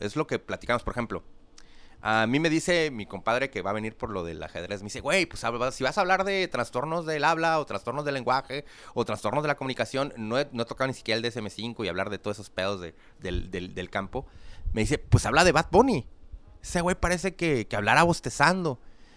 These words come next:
Y, y la verdad es que posiblemente tenga un problema de lenguaje. Le digo, "Eh, sí, pero si culturalmente ese problema de lenguaje es, es, es, es hecho a propósito,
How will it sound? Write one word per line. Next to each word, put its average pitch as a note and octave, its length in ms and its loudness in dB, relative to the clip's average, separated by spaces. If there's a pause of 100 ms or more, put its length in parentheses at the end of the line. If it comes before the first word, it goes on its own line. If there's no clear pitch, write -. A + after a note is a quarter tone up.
(160)
Y, G#2 420 2
y G#2 140 0
la G2 100 6
verdad G2 240 6
es C#3+ 100 4
que - 120 2
posiblemente D3+ 580 4
tenga C3+ 220 2
un C3+ 100 -2
problema A#2 420 8
de G2 100 4
lenguaje. F2+ 420 2
Le G#2+ 100 4
digo, G2 240 4
"Eh, F2+ 260 -4
sí, F3+ 300 2
pero B2 460 4
si - 320 -8
culturalmente B2 960 4 (380)
ese A2+ 260 0
problema C3 340 6
de C3 80 6
lenguaje A2 540 4
es, A#2 520 -2 (400)
es, G#2+ 340 2
es, - 340 -4
es - 420 -8 (540)
hecho C3+ 220 2
a D#3+ 60 0
propósito, D3+ 760 -4